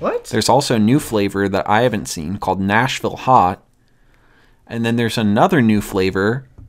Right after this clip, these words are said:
Speaker 2: that says new, whereas Nashville Hot doesn't even say new. There's a new flavor that says new, and it's called Original Buffalo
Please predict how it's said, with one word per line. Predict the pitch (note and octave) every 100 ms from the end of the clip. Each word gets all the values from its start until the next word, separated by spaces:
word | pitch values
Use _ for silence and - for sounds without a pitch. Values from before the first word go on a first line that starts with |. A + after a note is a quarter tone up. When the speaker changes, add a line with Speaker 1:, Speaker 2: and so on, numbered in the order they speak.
| - -
Speaker 2:
that | A2
says | - B2+ E3+ C#3+
new, | G#2 A2+ G3 D3+ G2 G2+ C3 - _ _ _ _ _ _ _ -
whereas | - A2+ A#2 A2+ G#2+
Nashville | A#2 C#3+ D#3+ C3 G#2+
Hot | B2+ A2+
doesn't | G#2+ G#2
even | G2+ F#2+
say | G2+
new. | G2+ E2+
There's | C#2 G2+
a | G#2
new | A2+ D3+
flavor | - G2+ F#2+
that | F#2 -
says | A#2+ A2+
new, | G2+ G2 A2+
and | A2
it's | G#2
called | - G#2 -
Original | F#2 G2 G#2 A#2 G#2
Buffalo | F#2+ G2 - E2+ C2 C2+